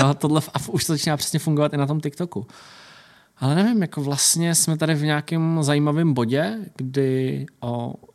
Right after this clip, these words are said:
ty sociální sítě jsou součástí těch životů nejenom mladých lidí.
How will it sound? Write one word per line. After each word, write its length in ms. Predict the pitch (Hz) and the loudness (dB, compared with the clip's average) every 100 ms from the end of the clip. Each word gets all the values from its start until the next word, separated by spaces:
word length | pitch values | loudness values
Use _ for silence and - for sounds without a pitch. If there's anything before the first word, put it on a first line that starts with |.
| _ _ _ _ _ _ _ | _ _ _ _ _ _ _
ty 80 | 131 | -4
sociální 600 | - 120 139 127 127 135 | -2 0 2 2 0 0
sítě 320 | - 131 135 | -2 -4 0
jsou 560 | - - 98 117 175 208 | 2 2 0 -2 -4 -8
součástí 580 | - 139 127 135 - 143 | -6 -6 -4 -6 -6 -6
těch 180 | 139 127 | -6 -4
životů 380 | 127 131 131 135 | -2 -2 0 0
nejenom 300 | 127 131 131 | 2 2 2
mladých 420 | 127 151 139 - | 0 -2 -6 -6
lidí. 500 | 95 107 147 180 | -6 -4 -4 -6